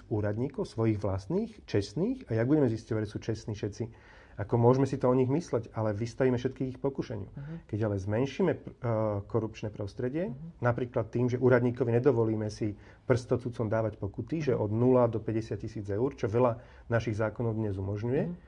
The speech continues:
Speaker 1: ale povieme presne jasné kritéria, kedy aká pokuta, tak akože môže tam prísť aj, neviem, nejaký vagabund úradník, skorumpovaný, no zistí, že odtiaľ potiaľ, že jednoducho ja nemôžem si dovoliť iba tak, e, e,
Speaker 2: Mhm.
Speaker 1: dať pokutu podľa toho, že či mi niekto úplatok dá, alebo nedá.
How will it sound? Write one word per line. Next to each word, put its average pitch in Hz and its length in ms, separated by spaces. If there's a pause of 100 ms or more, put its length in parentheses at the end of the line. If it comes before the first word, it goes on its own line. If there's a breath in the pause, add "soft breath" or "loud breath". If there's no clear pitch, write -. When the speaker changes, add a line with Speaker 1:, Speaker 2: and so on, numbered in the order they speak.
(220 soft breath)
Speaker 1:
ale 110 160
povieme 131 320
presne 135 400
jasné 117 240
kritéria, 107 420
kedy 107 260
aká 104 160
pokuta, 127 440 (380 loud breath)
tak 131 160
akože 135 260
môže 131 240
tam 127 220
prísť 131 160
aj, 123 120 (100)
neviem, 120 260
nejaký 107 260
vagabund 117 460
úradník, 107 680
skorumpovaný, 139 840 (320 loud breath)
no 113 100
zistí, 123 400
že 139 300
odtiaľ 127 340
potiaľ, 196 400
že 135 140
jednoducho 131 340
ja 135 160
nemôžem 135 540
si 120 340
dovoliť 120 400
iba 120 160
tak, - 300
e, 127 60
e, 117 40 (640 loud breath)
Speaker 2:
Mhm. 117 400
Speaker 1:
dať 123 220
pokutu 120 400
podľa 120 320
toho, 123 180
že 113 80
či 110 140
mi 117 80
niekto 117 180
úplatok 120 400
dá, 117 220
alebo 120 180
nedá. 117 300